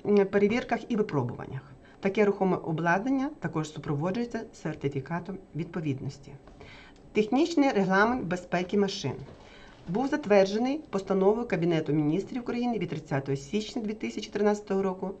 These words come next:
за номером шістдесят два. Цей технічний регламент встановлює вимоги до машин щодо захисту життя або здоров'я людини, захисту тварин або рослин,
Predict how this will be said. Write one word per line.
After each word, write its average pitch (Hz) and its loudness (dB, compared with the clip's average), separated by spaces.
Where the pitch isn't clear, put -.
за 156 -4
номером 175 -2
шістдесят 135 -6
два. 131 -10
Цей 269 6
технічний 262 6
регламент 151 2
встановлює 226 4
вимоги 196 6
до 156 6
машин 262 2
щодо 202 2
захисту 185 0
життя 165 -2
або 165 -2
здоров'я 151 0
людини, 143 0
захисту 151 -4
тварин 165 0
або 240 -6
рослин, 113 -8